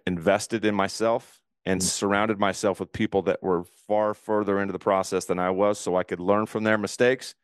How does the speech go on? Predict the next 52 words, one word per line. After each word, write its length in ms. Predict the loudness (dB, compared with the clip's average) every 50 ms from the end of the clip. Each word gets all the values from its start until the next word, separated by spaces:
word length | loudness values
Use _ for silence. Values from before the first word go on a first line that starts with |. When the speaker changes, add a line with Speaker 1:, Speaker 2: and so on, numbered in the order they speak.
| _ _ _ _ -20 _ _ _
Speaker 1:
And 140 | -2 0 0
also 400 | 0 0 -2 -2 -2 -2 -2 -4 -6 _
kind 160 | -2 0 0
of, 160 | -2 -4 -8 _ _ _ _ _ _ _ _ _ _ _
I've, 260 | 2 2 2 2 -8 _ _ _ _ _ _ _ _ 0
I've 220 | 0 0 0 -4
designed 460 | -4 -2 -2 0 0 0 0 0 0
my 120 | 0 0 0
life 360 | 2 0 0 0 -2 -6 -6 -4
around 360 | -2 0 2 2 2 0 -2
how 220 | -2 0 2 2 2
those 240 | 2 0 0 0
people 320 | -2 -4 -4 -2 _ -2 -2
made 320 | 0 0 0 0 0 -2
me 120 | -2 -2 -2
feel 360 | -4 -2 -2 0 0 0 -2
and 100 | -4 -8
the 60 | -10
things 260 | -4 -2 -2 -2 0
that 160 | -2 -4 -2
they 160 | 0 0 0 0
had 160 | 0 -2 0
done. 240 | 0 0 0 2 0
And 100 | 0 -2
I 60 | -2
took 300 | 0 2 0 0 0 0
little 220 | -2 0 0 0
pieces 420 | -2 -2 -4 -4 -2 -2 -2 0 0
of 160 | 0 0 -2
it 100 | -4 -6 _ _ _ _ _ _ _ _ _
and 100 | -2 0
I 60 | 0 0
absorbed 440 | 0 -2 -2 0 0 0 0 0
as 120 | -6 -6 0
much 220 | 0 0 0 0
as 80 | -8 -2
possible. 440 | 4 4 4 4 4 -2 _ -2 -2
I 80 | 0
got 220 | 0 -2 -4 -2 0
rid 160 | 0 0 0
of 160 | -2 -4 0
what 300 | -2 -2 -2 _ -12 0
didn't 260 | 0 0 0 0 -2
make 220 | 0 -2 -2 -2 0
sense 260 | 0 0 0 0 0
for 160 | -2 -2 0
me 180 | 2 2 0 2
and 120 | 0 0
I 80 | 0 0
applied 420 | -2 _ _ 0 2 2 2 0
what 220 | -2 -4 -4 -2
did. 300 | -2 0 0 0 -2 -4